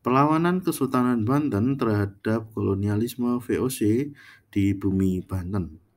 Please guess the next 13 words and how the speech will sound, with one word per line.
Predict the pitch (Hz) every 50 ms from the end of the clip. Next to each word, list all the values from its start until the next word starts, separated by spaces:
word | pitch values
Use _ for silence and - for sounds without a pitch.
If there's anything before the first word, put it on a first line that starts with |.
| _ _ _ -
Perang | - 101 104 101 95
Banten | 92 104 113 120 117 107 87 82 80
seribu | - - 110 110 110 107 - 120 127 135
enam | 135 139 123 104 98 95
ratus | 95 98 110 113 - 135 123 -
lima | 120 113 110 107 98
puluh | - 98 98 92
enam | 85 85 85 92 113 139 165 185 - - - - - - - _ -
sampai | - - 104 104 101 107 110 107
seribu | 101 - 113 123 127 127 - 117 117 120
enam | 117 110 98 92 87
ratus | 90 92 95 - - 104 101 - -
delapan | - - 85 82 80 - 87 87